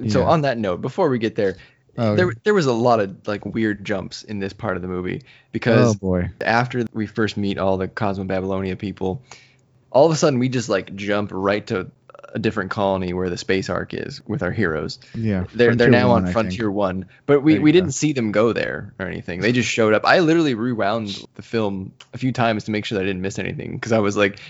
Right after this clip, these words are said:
Speaker 1: in my notes I wrote, I wrote, "Okay, here we, here we jump ahead, like, ten episodes," because I, <laughs> we, we, we saw them sort of leave, and then they were just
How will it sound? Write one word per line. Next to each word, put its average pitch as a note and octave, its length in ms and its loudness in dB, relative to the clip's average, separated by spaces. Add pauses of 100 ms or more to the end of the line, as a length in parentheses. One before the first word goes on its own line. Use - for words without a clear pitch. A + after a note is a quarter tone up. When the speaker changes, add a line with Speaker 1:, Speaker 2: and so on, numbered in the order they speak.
Speaker 1:
in D3 80 2
my C#3+ 100 8
notes C3 280 2
I A2 80 2
wrote, G#2+ 260 0
I A2+ 120 0
wrote, A2 360 -2
"Okay, A#2+ 220 0
here C#3 180 2
we, A#2+ 300 -4
here D3 180 -2
we C3+ 140 -2
jump B2 240 0
ahead, A2 220 0
like, F#2+ 160 -2
ten G#2+ 120 -2
episodes," G2 540 -2 (320)
because A2+ 420 2 (320)
I, C3+ 320 2
<laughs> C#3 580 0 (280)
we, C#3+ 80 2
we, C#3 60 0
we C#3 120 6
saw C#3 240 4
them B2 360 -2 (260)
sort C3 180 -2
of G#2+ 80 -2
leave, B2 240 -2
and A#2+ 80 -2
then A2 180 -2
they A2 140 0
were G#2+ 100 0
just G2+ 220 -10